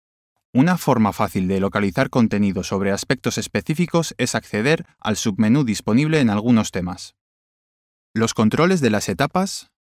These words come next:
localizados en la esquina inferior derecha, le permiten ir hacia atrás al principio de la etapa,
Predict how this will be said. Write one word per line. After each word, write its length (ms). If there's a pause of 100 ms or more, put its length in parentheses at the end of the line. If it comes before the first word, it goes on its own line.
(100)
localizados 680
en 80
la 80
esquina 260
inferior 440
derecha, 480 (360)
le 140
permiten 440
ir 140
hacia 240
atrás 440
al 140
principio 460
de 80
la 100
etapa, 440